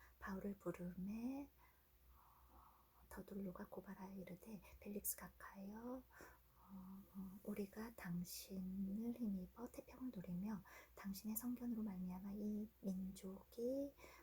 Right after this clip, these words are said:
어, 여러 가지로, 어, 개선된 것을 우리가 어느 모양으로나 어느 곳에서나 크게 감사하나이다. 당신을 더 괴롭게 아니하려 하여 우리가 대강 여짜옵나니,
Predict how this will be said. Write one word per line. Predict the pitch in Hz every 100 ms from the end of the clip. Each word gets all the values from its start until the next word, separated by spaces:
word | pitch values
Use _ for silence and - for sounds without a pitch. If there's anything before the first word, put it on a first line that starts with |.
| - -
어, | 202
여러 | 185 180 190 196
가지로, | - 190 185 - - - 190 190 185 - 233 247 262 - - - - - 196
어, | 196
개선된 | 202 - 196 196 196
것을 | 190 175 - - - 233 226
우리가 | 185 180 - 208 220 -
어느 | - 180 185 180 214
모양으로나 | 220 175 175 180 175 180 190 220 202
어느 | 175 180
곳에서나 | 180 175 - - 180 185 208 247 247
크게 | - -
감사하나이다. | - 180 170 190 180 175 175 185 180 - - - - - - - -
당신을 | 196 185 208 196 220 254 277
더 | - 208
괴롭게 | - 185 185 - 202
아니하려 | 180 185 180 185
하여 | 175 180 233 - -
우리가 | - 180 - 247 -
대강 | 170 165 - 226 262 - - -
여짜옵나니, | 165 - 185 180 165 170 170 175 190 247 277 294